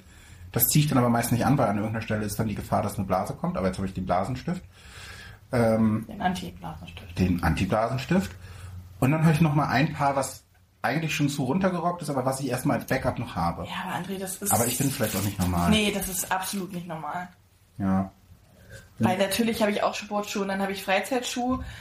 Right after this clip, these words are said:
Speaker 2: und dann hab ich noch so Vans, das ist so eine Mischung zwischen Sneaker und Sportschuh.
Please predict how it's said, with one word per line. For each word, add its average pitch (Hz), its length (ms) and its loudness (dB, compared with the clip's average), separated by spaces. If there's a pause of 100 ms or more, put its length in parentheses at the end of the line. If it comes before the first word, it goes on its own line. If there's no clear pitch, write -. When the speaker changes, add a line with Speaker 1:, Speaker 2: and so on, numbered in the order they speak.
(140)
Speaker 2:
und 202 120 2
dann 202 120 6
hab 202 120 4
ich 202 80 -2
noch 196 160 2
so 185 480 2
Vans, 202 460 4
das 196 140 -4
ist 202 120 -6
so 208 80 -4
eine 190 100 0
Mischung 220 400 0
zwischen 208 460 0
Sneaker 220 600 4
und 202 280 -2 (160)
Sportschuh. 247 840 -2